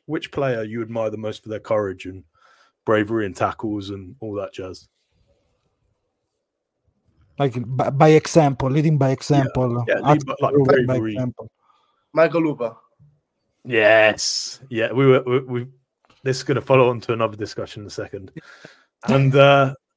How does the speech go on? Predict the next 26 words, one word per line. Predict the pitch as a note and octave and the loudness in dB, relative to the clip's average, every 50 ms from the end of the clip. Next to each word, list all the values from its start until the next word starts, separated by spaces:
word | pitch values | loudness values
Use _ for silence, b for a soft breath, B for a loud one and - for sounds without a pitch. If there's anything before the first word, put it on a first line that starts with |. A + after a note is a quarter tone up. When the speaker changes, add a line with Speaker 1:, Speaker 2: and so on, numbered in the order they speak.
| _ _ _ _ _ _ _ _ _ | _ _ _ _ _ _ _ _ _
Speaker 1:
rugby | - D#3 F#3 E3+ D3 | 4 6 6 6 6
Speaker 3:
Yeah. | D#3 D3+ D3 | 4 4 4
Speaker 1:
I | C#3 C3+ | 2 2
Q. | C3 C3+ - A#2+ A2+ A2+ G#2 - | 0 -2 -4 -4 -2 -2 2 2
Speaker 3:
Yeah. | A#2 A2+ - C3+ B2+ | 2 2 2 -2 -6
Speaker 1:
Um, | A#2 A#2+ A#2+ B2 B2 B2 A#2 G#2+ - _ _ _ B2 A#2+ A2+ | -2 0 0 0 0 -2 -6 -12 -16 _ _ _ -14 -14 -10
Speaker 3:
Michael | A2 B2 C3 C#3 C#3 C#3+ C3+ | -6 -6 -6 -4 -4 -2 0
Speaker 1:
I | D#3 | 0
Speaker 3:
Hooper. | C3 A2 A#2 A2+ A#2 - _ _ _ _ _ _ _ _ _ _ _ _ _ | 0 -2 -6 -8 -8 -12 _ _ _ _ _ _ _ _ _ _ _ _ _
Speaker 1:
Yeah. | - D#3+ E3+ - - _ _ _ | -2 -2 -2 -2 -4 _ _ _
Yeah, | G2 F#2+ F2 F2 - - F2+ | -16 -16 -16 -16 -18 -20 -20
yeah, | F2 E2+ | -20 -20
fine, | - - G#2 F#2 F#2 - _ _ _ G#2+ | -16 -14 -14 -14 -14 -16 _ _ _ -8
fine. | A2+ G2+ F#2+ - - _ | -8 -8 -8 -8 -14 _
Right, | - B2+ A2 G#2 - - | -2 -2 -2 -2 -4 -10
so | - - - D3 B2 G2 E2 D2+ _ _ _ _ _ _ _ _ _ _ _ _ _ | -10 -6 0 0 0 0 0 -6 _ _ _ _ _ _ _ _ _ _ _ _ _
this | D#3+ F#3 F3 G3 | 2 2 2 2
leads | G#3 G#3 G3+ D#3 D#3 | -2 -2 -2 -4 -4
me | D#3+ E3+ E3+ D#3 C#3 | -4 -2 -2 -2 -4
to | C3+ - C#3+ | -4 -4 -2
the | C#3+ C#3 | -2 -2
next | C#3 C#3+ C#3 - | -2 -4 -6 -4
question. | - B2 A2 - | -6 -6 -4 -4
Can | D3 D3+ | -2 0
I | D#3 D3+ | 0 0
ask, | C#3 - | 0 -2